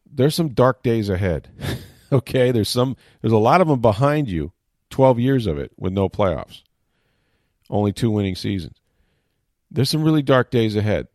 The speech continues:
They got salary cap issues. They've mortgaged the future. There will come a day where Tom Brady is not your quarterback, if you're a Bucs fan.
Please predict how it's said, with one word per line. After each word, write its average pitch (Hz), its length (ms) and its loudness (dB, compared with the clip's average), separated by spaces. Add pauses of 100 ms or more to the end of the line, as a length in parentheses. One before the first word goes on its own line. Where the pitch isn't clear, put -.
They 90 100 -2
got 82 160 -6
salary 98 400 -2
cap 104 300 -2
issues. 110 500 -4
They've 78 180 -6
mortgaged 95 460 -4
the 101 80 -6
future. - 460 -10 (580)
There 92 140 0
will 113 140 0
come 127 200 -2
a 131 60 0
day 127 180 2
where 113 140 2
Tom 104 280 -2
Brady 101 280 2
is 92 160 -4
not 92 200 -2
your 95 220 0
quarterback, 90 520 -6 (760)
if - 180 -12
you're 90 80 0
a 85 60 0
Bucs 80 260 -4
fan. 50 160 -12